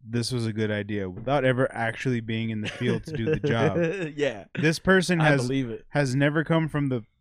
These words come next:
Speaker 1: field that we have. They've never done what we did, but they ended up where they are now, and on paper they went,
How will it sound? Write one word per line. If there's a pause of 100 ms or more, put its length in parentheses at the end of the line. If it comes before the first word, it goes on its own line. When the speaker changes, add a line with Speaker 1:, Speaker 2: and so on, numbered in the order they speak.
(300)
Speaker 1:
field
that
we
have. (220)
They've
never
done
what
we
did, (360)
but
they
ended
up
where
they
are
now, (500)
and
on
paper
they
went,